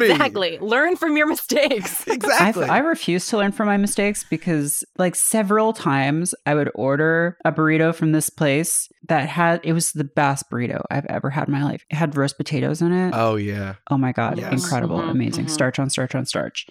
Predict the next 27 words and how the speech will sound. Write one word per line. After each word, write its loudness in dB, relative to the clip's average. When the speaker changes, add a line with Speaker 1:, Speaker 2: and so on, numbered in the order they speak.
Speaker 2:
Whi-, 2
which 0
Speaker 1:
Mm-hmm. 0
Speaker 2:
is, -4
and 2
also, 2
like, 0
is 2
a 2
prized 2
rare 4
item 2
in 0
New -2
York -2
City. -6
All 6
the 2
people 2
that 4
are 4
like, 0
"Yeah, 6
potatoes 0
go 4
in -2
burritos." -2